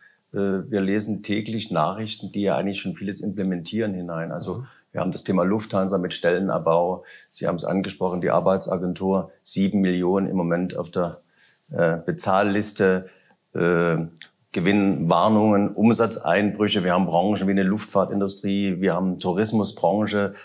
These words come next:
Speaker 1: Autozulieferer. Der Einzelhandel hat die letzten Tage, äh,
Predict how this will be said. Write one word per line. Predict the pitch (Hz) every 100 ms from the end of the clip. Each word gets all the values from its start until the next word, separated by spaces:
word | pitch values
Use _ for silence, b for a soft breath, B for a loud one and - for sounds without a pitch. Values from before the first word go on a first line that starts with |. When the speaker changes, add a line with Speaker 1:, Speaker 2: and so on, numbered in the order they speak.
| B
Speaker 1:
Autozulieferer. | - 98 110 110 107 110 101 104 104 95 98
Der | 92 55
Einzelhandel | 101 113 110 98 101
hat | 95 95
die |
letzten | 92 95 - 98
Tage, | 92 92 101 B B B B
äh, | 120 92